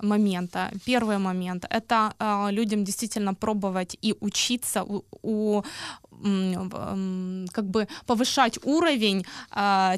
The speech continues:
тех, а, запросов, которые они пишут, потому что иногда они, ну, иногда люди пишут, но они не совсем знают, как правильно оформить то или иное обращение.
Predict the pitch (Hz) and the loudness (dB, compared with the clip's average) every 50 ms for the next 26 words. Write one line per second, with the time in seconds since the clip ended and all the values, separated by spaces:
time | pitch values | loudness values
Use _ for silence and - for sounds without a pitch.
0 | - - - 262 262 247 233 - - 233 214 208 190 202 190 226 220 - - 247 | 0 -2 0 2 2 2 2 0 0 2 4 4 4 2 2 0 0 2 2 2
1 | 285 311 - - 220 - - 202 - 226 226 233 226 214 208 208 202 208 220 220 | 2 2 2 0 -2 -2 -4 -2 0 2 2 4 4 4 4 4 4 4 2 2
2 | - 220 220 - - 208 - - - 190 - 202 208 220 - - - 220 214 214 | 2 2 0 0 0 -2 -6 -6 -8 -6 -2 0 0 0 0 0 0 0 2 2
3 | 214 214 202 196 233 233 226 214 214 214 214 214 214 - - 220 220 220 202 185 | 0 0 0 2 2 4 4 4 2 2 2 2 0 0 0 0 0 2 2 2
4 | 185 190 208 214 208 214 208 202 233 226 226 226 202 226 220 285 277 - 269 - | 0 0 0 0 0 2 2 2 2 2 2 2 0 0 0 0 0 0 0 0
5 | 233 220 214 214 226 233 233 226 220 - - 214 - 240 226 208 214 233 233 226 | 2 2 2 2 2 2 2 2 0 0 -2 -2 0 0 0 2 2 2 2 0
6 | 226 - 220 - - 214 214 208 208 208 208 214 - - 240 202 220 196 185 - | 0 -2 -6 -2 2 2 4 4 4 4 2 2 2 2 2 2 2 0 0 0
7 | 208 208 196 190 190 190 190 190 190 190 185 185 185 180 - - - - - - | 0 2 2 2 2 0 0 0 0 0 0 0 -2 -2 -4 -6 -10 -10 -10 -8
8 | - - 202 185 208 214 220 - - 214 190 175 165 160 127 | -4 -2 -2 0 0 0 0 0 0 0 0 0 0 -2 -6